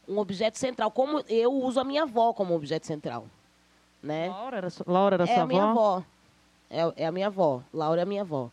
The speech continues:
Speaker 1: É, e, e aí cada, cada espetáculo tem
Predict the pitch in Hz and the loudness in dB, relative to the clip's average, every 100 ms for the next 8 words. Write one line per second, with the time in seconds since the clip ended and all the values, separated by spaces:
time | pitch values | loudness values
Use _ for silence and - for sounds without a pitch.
0 | _ _ _ _ _ _ _ 156 156 156 | _ _ _ _ _ _ _ -4 -2 0
1 | 156 156 151 147 147 147 143 143 139 - | 0 -2 -2 -2 -2 -2 -4 -6 -8 -12
2 | _ _ - 170 170 170 165 165 165 160 | _ _ -8 -4 -2 0 0 0 2 2
3 | 156 156 151 151 127 _ _ - _ - | 0 -2 -6 -12 -20 _ _ -20 _ -8
4 | 185 196 220 226 254 254 269 262 247 269 | 0 2 0 0 0 2 0 0 0 2
5 | 302 302 - 240 - 214 254 302 294 254 | 2 0 -2 -4 0 0 2 0 0 -2
6 | - 247 254 285 294 | 0 -2 0 -4 -6